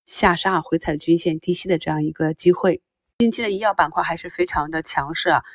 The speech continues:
看威高、安图、大博这些啊，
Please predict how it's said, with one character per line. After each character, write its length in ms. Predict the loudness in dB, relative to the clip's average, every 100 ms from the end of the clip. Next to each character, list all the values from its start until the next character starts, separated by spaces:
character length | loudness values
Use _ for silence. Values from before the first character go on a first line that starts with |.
| -20 2
看 220 | 4 6
威 160 | 4 4
高、 380 | 6 4 2 -2
安 200 | 0 0
图、 380 | -2 -4 -4 -2 0
大 180 | 0
博 280 | 0 -2 0
这 120 | 0
些 240 | -2 2 4
啊， 120 | 4